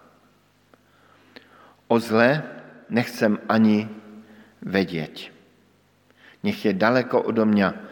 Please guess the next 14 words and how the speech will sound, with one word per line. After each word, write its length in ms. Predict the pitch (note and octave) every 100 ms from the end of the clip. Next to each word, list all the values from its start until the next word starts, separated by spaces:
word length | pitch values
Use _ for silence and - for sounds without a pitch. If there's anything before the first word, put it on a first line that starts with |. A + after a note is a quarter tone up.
| - - -
prevrácenost 760 | A2 A2 G#2+ G#2 - G#2+ G2 -
srdca. 480 | F#2 - - E2 - - _ - _ - - -
O 120 | G#2+
zle 380 | F#2+ B2 B2+ A2+
nechcem 460 | G#2+ - - G#2 -
ani 340 | G#2 G2+ G2 - - - - -
vědět.“ 720 | F2 F2 E2 D#2 - - - _ _ - - - _
Ten, 320 | F#2+ G2+ G#2
ten 180 | - G2+
strach 460 | - - A#2+ B2 -
z 80 | -
toho, 320 | G#2 F#2+ -
abych, 400 | G2 F#2+ - - - - - - _ _ -
abych, 260 | G2+ G2+